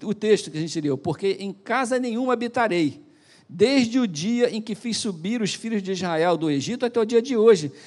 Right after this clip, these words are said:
mas tenho andado em tenda,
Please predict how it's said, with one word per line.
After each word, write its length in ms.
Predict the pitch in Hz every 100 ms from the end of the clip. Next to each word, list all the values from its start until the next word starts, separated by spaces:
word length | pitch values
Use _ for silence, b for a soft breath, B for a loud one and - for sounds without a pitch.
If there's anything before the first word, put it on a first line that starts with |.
| B
mas 320 | 175 226 -
tenho 440 | - - 226 254 247
andado 680 | 208 175 160 185 233 233 -
em 140 | 220
tenda, 720 | 220 - 196 226 233 151 117